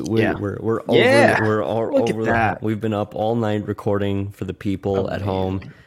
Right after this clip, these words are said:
Speaker 1: We,
Speaker 2: We love
Speaker 1: we,
Speaker 2: you.
Speaker 1: we do love you. I love you.
Speaker 2: Yeah.
Speaker 1: And you love me. We love this podcast. And if the
Speaker 2: And
Speaker 1: people
Speaker 2: don't forget, don't forget, leave your comments. What would you like to see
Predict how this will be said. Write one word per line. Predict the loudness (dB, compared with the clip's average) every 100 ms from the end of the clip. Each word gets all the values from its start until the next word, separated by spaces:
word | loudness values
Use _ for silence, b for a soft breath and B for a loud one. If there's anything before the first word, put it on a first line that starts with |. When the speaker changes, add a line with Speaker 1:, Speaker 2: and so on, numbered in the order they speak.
| B B B B B -6
Speaker 1:
We, | -4
Speaker 2:
We | -2 0 2
love | 2 2
Speaker 1:
we, | 0
Speaker 2:
you. | -2 -6 _ _ _
Speaker 1:
we | -4 -2
do | -2 -2 -2
love | -2 -4
you. | -8 -8 -10 -6
I | -4
love | -4 -6
you. | -8 -8 -10
Speaker 2:
Yeah. | -12 -16 -20 _ _ _ -6
Speaker 1:
And | -2
you | 0
love | 0
me. | -2 -4 -8 -12 -14 -6
We | -2
love | 0 -2
this | -4
podcast. | -6 -8 -8 -8 -8 -10 -12 -18 _ _
And | -4 -2
if |
the | 0
Speaker 2:
And | 0
Speaker 1:
people | 2
Speaker 2:
don't | 2
forget, | 2 0 -2 -8 _ _ _ _ _ _ -6
don't | -4 -4
forget, | -2 -2 -2 -10 _ _ _ _ _
leave | -2 0 0
your | 0 0 0
comments. | 0 0 0 -4 -10 -14 -16 _ _ _ -8
What | 0 0 0
would | -2 0
you | 2
like | 2 0 -4
to | -4
see | -4 -4 -6 -10